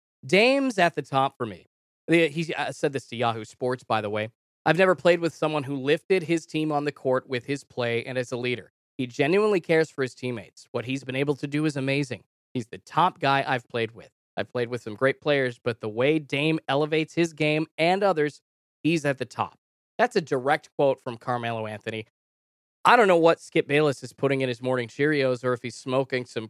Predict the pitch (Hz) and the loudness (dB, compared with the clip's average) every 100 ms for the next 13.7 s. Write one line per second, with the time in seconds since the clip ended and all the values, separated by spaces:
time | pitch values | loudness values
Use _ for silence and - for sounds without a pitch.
0 | _ 143 139 123 110 123 135 123 123 127 | _ -2 -2 -2 -8 -4 -4 -4 -4 -4
1 | 117 240 311 294 240 277 - 269 247 208 | 0 0 2 0 0 -2 0 2 4 4
2 | 175 160 160 156 156 151 147 143 151 - | 2 0 0 0 -2 -2 0 0 -2 -2
3 | - 165 - 117 - 98 95 - - 311 | -2 -2 -2 -4 -4 -8 -10 -10 -8 -4
4 | - 349 359 - 143 226 - _ _ _ | 2 4 4 2 0 0 -2 _ _ _
5 | _ - - _ _ _ _ _ _ _ | _ -18 -18 _ _ _ _ _ _ _
6 | 226 330 320 294 294 - 214 269 254 254 | 4 6 8 6 4 2 2 2 2 2
7 | 262 262 240 220 226 240 - 208 190 - | 2 2 2 2 0 -4 -2 2 2 2
8 | 170 165 160 160 170 151 160 151 147 151 | 2 2 0 0 0 2 4 4 4 2
9 | 156 _ 139 127 123 143 151 - 147 127 | -4 _ -6 -4 0 0 0 -2 -4 2
10 | 135 143 185 190 - 180 170 165 - - | 0 2 0 -2 2 4 4 2 -4 -14
11 | - 139 165 180 180 180 202 196 185 165 | -14 -4 2 2 2 0 2 4 6 4
12 | 165 - 165 151 - - 175 180 185 - | 2 -2 -6 -4 -8 -4 -2 0 -2 -2
13 | 180 - 160 147 147 147 147 | -2 -2 -2 2 2 2 -2